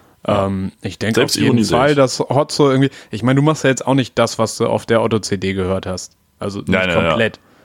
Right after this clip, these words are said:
Speaker 2: Und du machst auch nicht
Speaker 1: <laughs>
Speaker 2: komplett das, was du bei Mario
Speaker 1: Mach
Speaker 2: Kart
Speaker 1: das,
Speaker 2: gehört
Speaker 1: mach
Speaker 2: hast,
Speaker 1: das Gleiche,
Speaker 2: aber
Speaker 1: bloß ohne Musik.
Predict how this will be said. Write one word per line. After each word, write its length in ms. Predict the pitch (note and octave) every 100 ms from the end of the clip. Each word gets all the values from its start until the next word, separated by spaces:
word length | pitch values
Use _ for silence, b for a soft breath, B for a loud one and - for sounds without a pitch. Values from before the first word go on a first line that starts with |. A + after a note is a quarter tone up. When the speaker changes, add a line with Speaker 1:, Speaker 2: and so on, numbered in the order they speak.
| -
Speaker 2:
Und 60 | A2
du 60 |
machst 220 | A2 A#2 D#3+
auch 60 |
nicht 160 | A#2 A2 -
Speaker 1:
<laughs> 100 | -
Speaker 2:
komplett 360 | A#2+ A#2+ B2 -
das, 260 | A#2+ -
was 160 | A#2+ A2+
du 60 | A2+
bei 120 | A2
Mario 280 | A2 A2+ A2
Speaker 1:
Mach 80 | A2+
Speaker 2:
Kart 100 | A#2
Speaker 1:
das, 100 | -
Speaker 2:
gehört 340 | G#2+ G2+ G2+
Speaker 1:
mach 80 | G#2
Speaker 2:
hast, 80 | A2+
Speaker 1:
das 80 | -
Gleiche, 260 | G2+ A#2+
Speaker 2:
aber 80 | A#2
Speaker 1:
bloß 240 | G#2 G#2+ F#2+
ohne 180 | G#2+
Musik. 520 | G2+ G2 F2 F#2+ E2